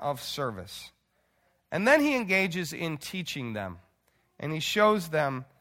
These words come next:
and explains to them how they are to live as his disciples. And what he says here is that he wanted them to know that he loved them.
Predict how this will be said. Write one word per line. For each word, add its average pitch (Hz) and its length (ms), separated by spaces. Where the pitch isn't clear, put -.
and 139 100
explains 196 540
to - 40
them 143 160
how 185 280
they 185 140
are 175 120
to - 120
live 147 460
as 143 360
his 135 400
disciples. - 840
And 175 120
what 285 120
he 294 80
says 240 320
here 226 240
is 170 160
that 170 420
he 185 100
wanted 247 320
them 240 180
to 208 120
know 175 320
that 151 160
he 160 120
loved 120 340
them. 92 240